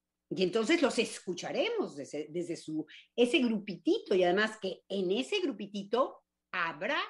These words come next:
el uno por uno. Entonces, es imponer, como en lo políticamente correcto es cállate, en el caso del trans, es decir, lo, lo que viene como moderno es todos trans, perdón.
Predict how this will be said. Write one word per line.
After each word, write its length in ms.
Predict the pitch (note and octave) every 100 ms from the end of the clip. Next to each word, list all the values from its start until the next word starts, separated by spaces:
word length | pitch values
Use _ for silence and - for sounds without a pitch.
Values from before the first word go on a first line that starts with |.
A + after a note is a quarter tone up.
| -
el 300 | - E3 E3+ _
uno 560 | A#3 A#3 B3 F#4+ - _ _ _
por 200 | E3+ F#3+
uno. 540 | D#4+ B4 A4+ - - _ -
Entonces, 560 | D3 F#3+ E3+ - - _ - - - - -
es 440 | - A3+ E4+ - _
imponer, 840 | A3 A#3 G3 G3+ F#3+ A3 G3 D#3 -
como 200 | D#3 D3
en 80 |
lo 100 | C#3+
políticamente 800 | D3+ D#3 A#3+ - - A#3+ A3+ B3
correcto 440 | B3+ B3+ F#3+ - E3+
es 140 | -
cállate, 680 | C#4+ G#3+ E3+ D3+ F3+ A3+ - _ _ _
en 140 | E3+ F3
el 120 | D#3+
caso 260 | A3+ A3+ D4
del 200 | D4+ -
trans, 280 | A#3+ A3+ G#3
es 60 |
decir, 540 | G3+ G3+ G#3 A#3+ D4 - -
lo, 580 | A3 G#3+ G#3 G3+ G#3 - -
lo 160 | G#3 G3+
que 80 |
viene 380 | G#3+ C#4+ D4 G3
como 240 | - D#3+ D#3+
moderno 640 | E3+ G#3+ C#4 A#3 A3 C4 A3+
es 300 | A#3 B3+ -
todos 280 | G3+ F#3 -
trans, 480 | B3+ D4+ E4+ - _
perdón. 420 | E3 D#3+ A#3+